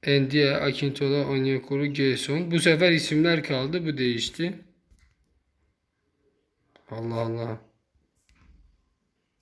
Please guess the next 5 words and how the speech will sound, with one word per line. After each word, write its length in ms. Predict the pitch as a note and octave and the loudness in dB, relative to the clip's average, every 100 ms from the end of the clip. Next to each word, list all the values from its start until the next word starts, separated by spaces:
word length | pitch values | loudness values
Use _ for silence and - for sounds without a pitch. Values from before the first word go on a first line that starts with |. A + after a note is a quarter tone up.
| _ _ _ _ _ _ _ _ _ | _ _ _ _ _ _ _ _ _
Kayıtlı 400 | - C3 B2+ C#3+ | -12 -10 -8 -10
taktikler 680 | C#3 C3 - - - C#3 B2 | -8 -10 -10 -16 -8 -6 -6
diyor. 240 | B2+ C#3 D#3+ - _ _ _ _ _ _ _ _ _ _ | -6 -6 -8 -12 _ _ _ _ _ _ _ _ _ _
Yükle 440 | - D3+ D3 D#3 B2+ | -6 -6 0 0 2
de. 240 | D3 G3 | 0 -4